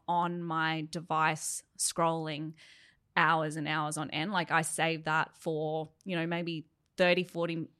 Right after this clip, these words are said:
minutes at the end of the day where I just scroll. Other times that I'm on my device, I'm actually doing something. I'm creating a video. I'm, you know, doing something for work. It's something that I'm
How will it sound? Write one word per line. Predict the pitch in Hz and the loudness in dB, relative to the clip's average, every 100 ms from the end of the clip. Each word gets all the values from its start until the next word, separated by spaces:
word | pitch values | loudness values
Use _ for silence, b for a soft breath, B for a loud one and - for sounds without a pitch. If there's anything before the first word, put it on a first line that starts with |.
| _ | _
minutes | 180 175 165 139 156 | -2 0 -2 -4 -6
at | |
the | 165 - | -8 -6
end | 151 156 | -4 -4
of | |
the | 156 | -6
day | 151 156 151 | -4 -4 -4
where | 160 | -4
I | 151 | -6
just | 151 151 - | -6 -2 -2
scroll. | - 160 160 339 427 _ _ _ _ _ _ - - - 202 | -2 -2 0 0 -2 _ _ _ _ _ _ -18 -18 2 6
Other | 190 202 | 8 6
times | 196 160 180 | 4 2 2
that | 175 | 0
I'm | 165 | -2
on | 151 | -2
my | 175 170 | -2 -2
device, | 170 170 165 170 | -2 0 0 0
I'm | - 165 | -4 -4
actually | 165 175 - 196 180 175 _ | -4 -4 -4 -2 -4 -8 _
doing | 160 160 165 | -4 -2 -4
something. | 160 160 - 156 - B B B - | -4 -8 -6 -8 -10 B B B -6
I'm | 170 | -6
creating | 165 190 185 196 202 202 | -4 -2 0 0 -2 -4
a | |
video. | 180 170 170 170 170 165 | -6 -4 -2 -2 -2 -4
I'm, | 170 170 170 170 B B B - | -2 -2 -2 -6 B B B -14
you | - | -8
know, | 175 165 170 _ | -6 -6 -8 _
doing | 202 202 196 | 0 0 0
something | 196 175 185 180 | -2 -4 -6 -4
for | 180 | -4
work. | 165 165 165 160 | 0 0 0 -2
It's | 160 - | -6 -4
something | 180 185 180 | -4 -4 -4
that | 170 | -2
I'm | 165 160 156 156 | -2 -4 -4 -8